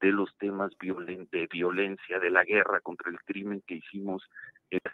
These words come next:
reciente Milenio Televisión, y ahí la fuerza de ese proyecto, no lo sé, no lo sé. Pero si eres un periodista y estás,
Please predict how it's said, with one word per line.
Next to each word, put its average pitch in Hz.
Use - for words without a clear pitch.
reciente 101
Milenio 87
Televisión, 143
y 71
ahí 87
la 92
fuerza 95
de 82
ese -
proyecto, 120
no 196
lo 214
sé, 165
no 170
lo 156
sé. 110
Pero 156
si 262
eres 285
un 302
periodista 190
y 120
estás, 165